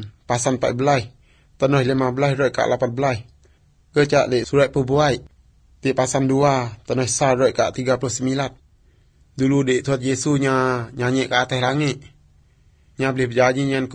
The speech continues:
murid nak nya, cak. Nya nak sah bi semua ini wajib nak Tuhan turut marih di atas rumah kunya. Kalau kita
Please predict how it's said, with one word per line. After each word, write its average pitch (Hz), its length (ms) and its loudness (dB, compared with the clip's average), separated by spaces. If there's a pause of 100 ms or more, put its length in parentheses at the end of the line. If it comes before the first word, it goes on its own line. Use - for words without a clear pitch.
murid 123 320 -2
nak 131 80 -6
nya, 139 160 -4
cak. 139 260 -6 (920)
Nya 135 160 2
nak 127 240 -2 (160)
sah 131 440 -4 (280)
bi 127 400 0
semua 131 320 -2
ini 120 80 -2
wajib 120 320 -2
nak 117 160 -6
Tuhan 143 240 -4
turut 131 160 0
marih 127 480 -4
di 120 160 -4
atas 120 280 -4
rumah 123 200 -2
kunya. 131 400 -4 (920)
Kalau 131 120 0
kita 135 520 0